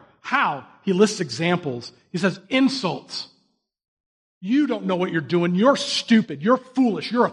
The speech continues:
failure. You're an addict." And he goes, "No, no, no." Right in the middle of the insult, God's power shows up. Hardship, circumstances beyond our control, relationships we cannot mend, we don't know what to do,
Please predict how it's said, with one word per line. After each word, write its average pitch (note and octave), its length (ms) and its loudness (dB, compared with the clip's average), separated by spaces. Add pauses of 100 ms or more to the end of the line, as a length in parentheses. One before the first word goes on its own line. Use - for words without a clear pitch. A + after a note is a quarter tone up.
(120)
failure. B3 360 2
You're A3 220 2
an F3 160 -2
addict." G3+ 420 0
And F3+ 60 0
he F3+ 40 0
goes, F3 180 -4
"No, G#3+ 100 2
no, G#3 120 2
no." F3 160 -6 (160)
Right A3+ 180 0
in B3+ 100 2
the G#3 80 0
middle B3+ 420 2
of A3+ 100 -2
the A3+ 140 -4
insult, G#3 440 -2 (240)
God's A3 380 0
power G3+ 580 -2
shows D#3+ 380 0
up. C#3+ 300 -2 (340)
Hardship, A#3 600 -2
circumstances G#3+ 880 0
beyond F#3+ 400 -2
our F#3+ 140 2
control, F3 580 -2 (180)
relationships A3+ 800 0
we G3+ 120 2
cannot A#3 680 0
mend, A3+ 220 2
we F#3+ 100 -4
don't A#3 320 0
know A#3+ 80 2
what G#3+ 200 -2
to F#3 80 -6
do, A3 320 2